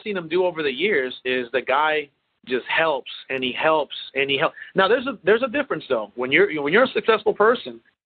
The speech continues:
there's a difference between helping and being taken advantage of. And we, we're, we both are fully aware. When you reach certain, a, a certain level, y-, you know, your, your mind, the, the, the wisdom is, pro-, you know, God provides you with a certain wisdom that it,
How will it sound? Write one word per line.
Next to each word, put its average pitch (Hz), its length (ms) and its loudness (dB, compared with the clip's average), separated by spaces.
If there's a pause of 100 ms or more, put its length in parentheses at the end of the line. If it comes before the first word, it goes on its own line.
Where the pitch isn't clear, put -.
(400)
there's - 160 6
a 233 40 4
difference 226 320 2
between 180 300 -2
helping 262 500 0
and 160 140 2
being 170 180 4
taken 156 220 4
advantage 139 400 2
of. 98 220 -6
And 143 120 0
we, 160 300 4
we're, 202 240 6
we 208 160 0
both 180 380 2
are 143 260 2
fully 214 280 6
aware. 156 300 4 (480)
When 156 220 4
you 214 240 4
reach 190 260 4 (100)
certain, 180 340 2
a, 156 40 6
a 143 240 4
certain 165 300 2
level, 139 540 2 (400)
y-, 127 80 -10
you 170 200 0
know, 165 100 6
your, 180 280 6
your 165 180 4
mind, 151 540 2 (120)
the, 139 100 2 (100)
the, 131 160 4 (140)
the 131 80 0
wisdom 147 560 2
is, 123 180 -6
pro-, 139 160 -2
you 139 80 -4
know, 123 140 -2
God 151 340 4
provides 156 380 4
you 143 80 -8
with 139 160 -2
a 131 120 -2
certain 147 260 0
wisdom 147 520 4 (500)
that 143 300 4
it, - 100 -16